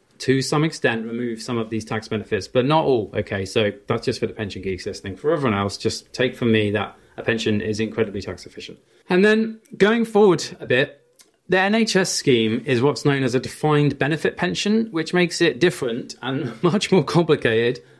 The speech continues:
than most other pensions available today, which are usually what's called defined contribution, or D C. So N H S is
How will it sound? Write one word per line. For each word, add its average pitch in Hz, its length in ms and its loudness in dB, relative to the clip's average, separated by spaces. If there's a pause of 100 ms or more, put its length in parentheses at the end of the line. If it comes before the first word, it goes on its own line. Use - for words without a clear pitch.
(100)
than 147 140 2
most 151 420 2
other 139 200 0
pensions 131 500 -2
available 117 400 2
today, 127 440 2
which 131 300 -2
are 139 80 2
usually 143 480 0
what's 123 260 0
called 123 360 0
defined 107 440 -4
contribution, 113 680 -8
or 104 140 -10
D 113 240 -8
C. 98 320 -4
So - 180 0
N 180 160 4
H 220 180 2
S 185 220 2
is 143 160 -2